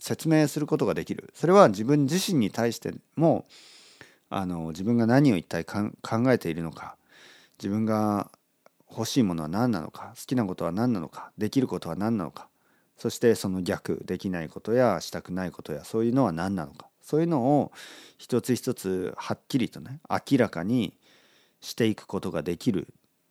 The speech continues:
で、そういう能力、まあ、言語、言語能力ですよね。が、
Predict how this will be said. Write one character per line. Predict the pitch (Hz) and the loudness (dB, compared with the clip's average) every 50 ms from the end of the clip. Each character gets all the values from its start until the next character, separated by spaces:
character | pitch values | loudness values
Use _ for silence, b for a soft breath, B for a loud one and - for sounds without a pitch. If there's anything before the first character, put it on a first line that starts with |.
| _ _ _ | _ _ _
で、 | - 120 | -8 -6
そ | - - 151 160 | -2 2 4 4
う | 160 | 6
い | 160 | 6
う | 160 | 6
能 | 156 165 165 143 | 6 8 8 6
力、 | 104 76 - - - _ _ - | 6 4 0 -6 -20 _ _ -6
ま | 104 98 | -6 -4
あ、 | |
言 | 85 101 113 117 120 117 | 0 2 2 4 4 6
語、 | 117 113 110 - - - | 6 6 4 4 2 -4
言 | 107 113 123 127 131 | -2 0 2 2 4
語 | 127 127 120 | 4 2 2
能 | 120 120 110 | 2 2 0
力 | 85 71 - - | 0 -4 -8 -12
で | - - | -20 -20
す | - - | -20 -14
よ | 135 143 | -12 -12
ね。 | 185 202 _ _ B B B B B B B B B B B B B - | -12 -12 _ _ B B B B B B B B B B B B B 2
が、 | 139 165 170 147 - - | 6 8 8 8 6 2